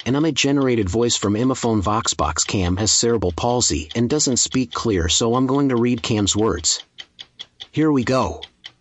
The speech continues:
Professional sports and pressure.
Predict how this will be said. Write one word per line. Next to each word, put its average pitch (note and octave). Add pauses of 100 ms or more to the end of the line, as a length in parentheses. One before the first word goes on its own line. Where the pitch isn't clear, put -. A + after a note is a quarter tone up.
(560)
Professional B2
sports -
and F#2+
pressure. -